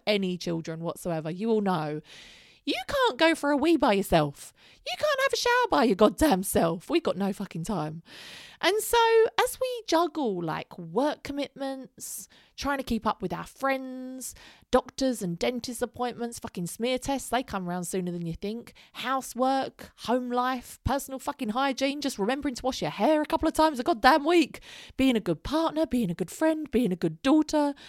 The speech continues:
cooking healthy meals, achieving our personal goals. Oh, the list is goddamn endless. We can easily become so overwhelmed by our to-dos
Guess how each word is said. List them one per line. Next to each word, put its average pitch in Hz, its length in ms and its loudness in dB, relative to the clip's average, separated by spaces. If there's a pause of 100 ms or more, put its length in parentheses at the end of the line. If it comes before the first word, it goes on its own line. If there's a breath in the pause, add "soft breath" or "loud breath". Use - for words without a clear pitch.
(300 loud breath)
cooking 240 340 0
healthy 196 320 4
meals, 349 480 6
achieving 220 340 -2
our 196 80 0
personal 202 400 0
goals. 330 540 8
Oh, 285 640 8
the 214 120 0
list 320 320 2
is 220 160 -2
goddamn 226 480 2 (100)
endless. 214 840 2 (440 loud breath)
We 349 100 4
can 440 140 6 (160)
easily 311 540 2
become 220 720 -2
so 269 500 0
overwhelmed 196 920 -2
by 170 220 -2
our 160 280 -4
to-dos 185 800 -2